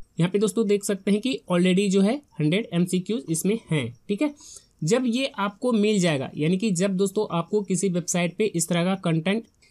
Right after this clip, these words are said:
इस तरह का बिल्कुल सीरियल वाइज में एक ही पेज के ऊपर जो है बहुत सारा क्वेश्चन आंसर मिल जाए,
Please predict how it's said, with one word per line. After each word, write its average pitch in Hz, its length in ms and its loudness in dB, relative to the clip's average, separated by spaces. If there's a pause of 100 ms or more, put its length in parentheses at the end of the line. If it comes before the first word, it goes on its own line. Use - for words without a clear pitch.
(140)
इस 185 100 -2
तरह 190 120 0
का 190 140 -2
बिल्कुल 185 360 2
सीरियल 220 380 -2
वाइज 175 300 0
में 214 100 2
एक 214 320 -2
ही 262 80 -2
पेज 196 260 2
के 196 100 -2
ऊपर 185 260 0
जो 180 120 2
है 208 120 4
बहुत 165 260 0
सारा 185 180 0 (320)
क्वेश्चन 190 340 0 (100)
आंसर 170 300 2
मिल 190 220 4
जाए, 127 200 -4